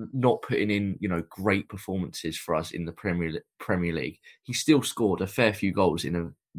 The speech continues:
very, you know, a struggling team. And he, I think he is Premier League standard,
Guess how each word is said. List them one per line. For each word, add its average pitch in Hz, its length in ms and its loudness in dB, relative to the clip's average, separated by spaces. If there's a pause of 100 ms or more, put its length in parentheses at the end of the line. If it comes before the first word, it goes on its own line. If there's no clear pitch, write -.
(260)
very, 98 440 4 (240)
you 90 100 2
know, 67 160 -4
a 95 80 0
struggling 98 720 4
team. 80 360 -2 (520)
And 113 320 4 (220)
he, 127 260 4
I 127 140 10
think 107 240 0
he 101 180 2
is 87 120 2
Premier 98 400 2
League 85 280 2
standard, 87 640 2